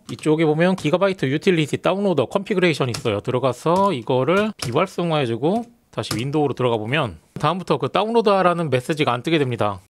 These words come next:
내장 그래픽 상태에서 에이치디엠아이로 연결하면은 화면이 나오는데 디피 포트는 인 단자라고 써 있어요. 그러면 진짜 화면이 안 나오나? 이게 출력은 안 되나? 아, 화면이 안 나오는 거 보니까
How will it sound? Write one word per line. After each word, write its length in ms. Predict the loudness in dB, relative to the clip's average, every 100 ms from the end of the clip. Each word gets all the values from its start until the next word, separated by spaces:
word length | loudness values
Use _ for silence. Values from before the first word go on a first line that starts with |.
| _ -6
내장 300 | -2 0 0
그래픽 280 | -2 -2 -2
상태에서 680 | -2 2 2 2 2 2
에이치디엠아이로 760 | 0 -2 0 0 2 4 4 4
연결하면은 720 | 4 2 2 2 0 0 0
화면이 400 | 0 -2 0 0
나오는데 600 | 0 0 0 2 0 -2 -8
디피 220 | -6 -4
포트는 520 | -2 2 2 2 0
인 200 | 0 2
단자라고 360 | 2 2 0 2
써 140 | -2
있어요. 340 | 0 0 -2
그러면 400 | -2 -2 -2 -2
진짜 300 | -2 -2 -2 -2
화면이 320 | 0 2 2
안 140 | 0
나오나? 260 | -4 -2 -6 _ _ _ _
이게 300 | -10 -4 -4 -6 -16
출력은 500 | -12 -4 0 0 0
안 80 | 0
되나? 200 | -4 -6 -10 _ -20 -20 _ _ _ _ _ _ _ _ _ _ _ _ _ _
아, 320 | -2 -2 -2 -6
화면이 340 | -2 0 2
안 100 | 0
나오는 200 | 0 0
거 80 | 0
보니까 500 | 0 0 0 0